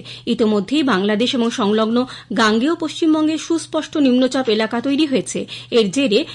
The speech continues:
গাঙ্গেয় পশ্চিমবঙ্গ, ওড়িশা, ঝাড়খণ্ড, বিহার, হিমালয় সংলগ্ন পশ্চিমবঙ্গ, সিকিম, অসম, মেঘালয়, নাগাল্যান্ড, মণিপুর, মিজোরাম এবং ত্রিপুরায় আগামী মঙ্গলবার পর্যন্ত ভারী থেকে অতি ভারী বৃষ্টির সম্ভাবনা। আবহাওয়া দপ্তর আগামী দুদিন কেরালা, তামিলনাড়ু এবং লাক্ষাদ্বীপে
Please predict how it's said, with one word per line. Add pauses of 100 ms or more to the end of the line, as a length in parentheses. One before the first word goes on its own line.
(120)
গাঙ্গেয়
পশ্চিমবঙ্গ, (180)
ওড়িশা, (100)
ঝাড়খণ্ড, (120)
বিহার,
হিমালয়
সংলগ্ন (120)
পশ্চিমবঙ্গ, (400)
সিকিম, (180)
অসম,
মেঘালয়, (320)
নাগাল্যান্ড, (100)
মণিপুর,
মিজোরাম
এবং (100)
ত্রিপুরায় (280)
আগামী
মঙ্গলবার
পর্যন্ত (140)
ভারী (100)
থেকে (220)
অতি
ভারী
বৃষ্টির
সম্ভাবনা। (360)
আবহাওয়া
দপ্তর (240)
আগামী (140)
দুদিন (280)
কেরালা, (100)
তামিলনাড়ু
এবং (100)
লাক্ষাদ্বীপে